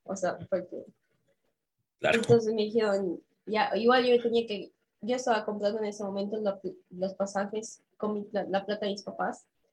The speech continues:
Speaker 1: porque me dijeron que ellos me iban a depositar, entonces con eso yo le devolví a mi papá. Y no me de-, o sea, tar-, ya estaba en el campeonato,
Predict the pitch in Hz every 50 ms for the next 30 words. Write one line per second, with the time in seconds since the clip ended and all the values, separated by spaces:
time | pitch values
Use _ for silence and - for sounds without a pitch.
0 | _ _ _ _ _ _ _ - 208 208 - 208 196 196 196 208 208 202 202 196
1 | 202 196 196 208 202 190 196 190 180 190 185 - 196 - - 233 - 269 240 202
2 | - - 196 190 196 196 190 190 - - 185 202 190 196 - 226 226 220 202 196
3 | 180 180 175 175 175 185 196 196 196 190 - 185 - - 226 220 - - _ _
4 | _ _ _ _ _ _ _ _ _ _ _ _ _ _ _ _ _ _ - 190
5 | 190 202 220 220 214 202 190 190 190 - - _ - 196 196 202 190 190 202 196
6 | 196 190 185 208 226 247 233 - 247 240 233 202 202 202 - 180 196 - 190 190
7 | 202 202 220 220 220 - 240 233 233 226 -